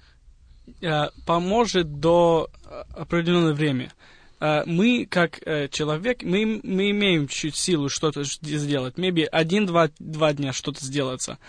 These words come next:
А после этого у нас силы нету просто. Держать себя и говорить: "Нет, я бы это больше не буду делать". Вс-, старался, я делал так, все так делали.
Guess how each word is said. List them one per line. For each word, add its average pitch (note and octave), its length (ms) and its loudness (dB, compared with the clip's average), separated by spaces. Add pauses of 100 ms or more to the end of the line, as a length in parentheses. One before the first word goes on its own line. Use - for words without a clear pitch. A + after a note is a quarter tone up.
(220)
А C#3+ 100 0
после E3 320 4
этого A3 420 0
у C#3 80 -6
нас D3+ 160 0
силы D#3 300 2
нету D3 320 -2
просто. - 440 -10 (360)
Держать D3+ 460 0
себя D3+ 340 2
и D3+ 60 0
говорить: D3 300 -2
"Нет, D#3 280 -4
я D3 120 0
бы D3 100 -2
это D3+ 140 -4
больше D3 320 -2
не D3+ 120 0
буду C#3 300 -6
делать". B2+ 300 -8 (420)
Вс-, - 200 -8 (260)
старался, E3+ 720 4
я D3+ 180 6
делал D#3 440 4
так, F#3+ 220 2
все - 380 0
так E3+ 240 0
делали. E3+ 460 2